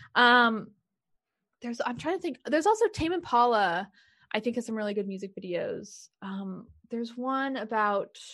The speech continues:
there's, like, one with a gorilla. It's, like, set in high school. I forget the name of the song, which is too bad, 'cause I love that album. Currents, I think, masterpiece album, head to toe, perfect album. But anyway, I'd say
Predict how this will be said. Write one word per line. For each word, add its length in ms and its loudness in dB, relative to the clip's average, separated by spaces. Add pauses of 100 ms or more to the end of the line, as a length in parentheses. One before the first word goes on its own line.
(380)
there's, 320 0
like, 140 2
one 160 6
with 120 -2
a 60 4
gorilla. 720 6
It's, 140 -6
like, 140 -2
set 160 2
in 60 -6
high 140 -2
school. 200 -6
I 100 2
forget 220 -8
the 80 -4
name 140 -2
of 40 -4
the 80 -4
song, 400 -8
which 140 -12
is 80 -12
too 100 -12
bad, 160 -6
'cause 100 -6
I 60 4
love 200 4
that 140 2
album. 360 0
Currents, 480 -2
I 100 2
think, 260 -4
masterpiece 560 0
album, 540 4 (360)
head 220 0
to 60 -8
toe, 520 -2 (180)
perfect 340 -8
album. 420 -8 (120)
But 100 4
anyway, 420 -2 (520)
I'd 160 -2
say 380 2